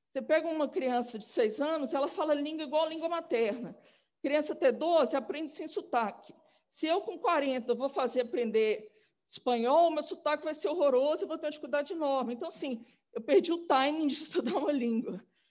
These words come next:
A criança é a mesma coisa, ela pode perder o timing dessas habilidades motoras que são essenciais e educacionais pro resto da vida. Outras importâncias da criança em relação à escola.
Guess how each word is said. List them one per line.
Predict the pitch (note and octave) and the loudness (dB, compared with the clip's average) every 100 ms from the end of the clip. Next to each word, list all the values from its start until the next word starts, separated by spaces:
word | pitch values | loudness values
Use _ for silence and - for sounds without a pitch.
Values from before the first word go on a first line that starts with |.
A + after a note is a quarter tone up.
| _ - | _ -10
A | C4+ | -4
criança | F#4 E4 E4 E4+ | 0 0 0 -2
é | |
a | |
mesma | F4 G4+ F4 | -4 -4 -2
coisa, | F4 B3+ A#3+ | 4 4 4
ela | C4 | 0
pode | D#4 C4+ - | 0 -2 -2
perder | D4 - D4 | 0 0 -2
o | D4 | -4
timing | D4+ C4 C#4 D4 C4+ | -4 -2 -2 -4 0
dessas | D4 D#4+ D#4 | 0 0 -2
habilidades | D4+ B3+ C4 A3 A#3 A#3+ | -4 -4 -6 0 0 0
motoras | A#3+ A#3 A#3 A#3 B3+ - | -4 -4 0 0 0 -6
que | |
são | - C4+ | -8 -8
essenciais | C4+ C#4 C#4+ D#4+ D#4+ B3 B3 | -6 -10 -8 -4 -4 -4 -4
e | |
educacionais | C4 - D#4 - C4+ A3+ A#3+ - | -6 -6 -10 -8 -6 -4 -6 -6
pro | B3 | -8
resto | B3 A#3+ - | -6 -6 -6
da | B3 | -8
vida. | A#3+ D#3+ - - _ _ _ _ _ - | -8 -16 -18 -20 _ _ _ _ _ 0
Outras | F#4 G#4 F4+ | 2 2 -2
importâncias | F4+ E4+ E4+ - D4+ D#4 D4 | -4 0 0 0 -4 -4 -10
da | D4+ | -6
criança | D#4+ C#4 C#4 | -4 -2 -2
em | C#4+ | -2
relação | C4+ C#4+ C#4+ C#4+ | -2 -4 -4 -6
à | C#4+ | -6
escola. | C#4+ - G#3 A#3 F3 | -8 -6 -2 -2 -4